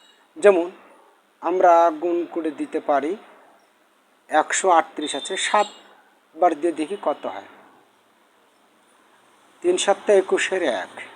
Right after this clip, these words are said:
হাতে দুই, সাত দুগুণ চোদ্দো, পনেরো, ষোলো, একশো একষট্টি, ওরে বাবা, বেশি হয়ে যাচ্ছে।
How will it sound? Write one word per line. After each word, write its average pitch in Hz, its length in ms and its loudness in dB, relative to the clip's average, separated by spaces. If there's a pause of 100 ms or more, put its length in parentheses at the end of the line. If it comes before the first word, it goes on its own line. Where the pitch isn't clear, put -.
হাতে 156 200 -2
দুই, 143 240 -4
সাত 156 240 -6
দুগুণ 151 540 -10
চোদ্দো, 156 360 -12 (100)
পনেরো, 139 200 -10
ষোলো, 110 360 -14 (760)
একশো - 280 -8
একষট্টি, - 300 -10
ওরে 165 120 -6
বাবা, 120 260 -10 (420)
বেশি 135 260 -10
হয়ে 143 80 -10
যাচ্ছে। - 260 -16